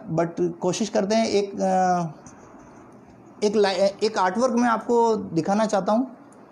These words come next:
जो कि मैंने अभी ही कुछ दिन पहले किया है। चलिए, मैं एक इनॉग्रेट आपसे ही करता हूँ। दो दिन बाद में ये आर्टवर्क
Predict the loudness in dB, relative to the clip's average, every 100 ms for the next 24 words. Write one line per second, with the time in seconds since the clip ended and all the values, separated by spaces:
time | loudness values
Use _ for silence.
0 | -20 -20 -20 -20 -20 -20 -20 -20 -20 -20
1 | -16 -4 2 2 2 2 2 2 2 2
2 | 4 2 2 0 0 2 2 2 2 2
3 | 2 0 2 -2 -4 0 2 4 2 0
4 | -4 -10 -16 -16 -16 -6 0 2 4 4
5 | 4 2 0 0 2 2 2 2 2 0
6 | -4 -14 -18 -20 -20 -20 -20 -20 -20 -8
7 | 0 2 4 4 4 2 0 2 4 4
8 | 4 2 0 0 -2 -2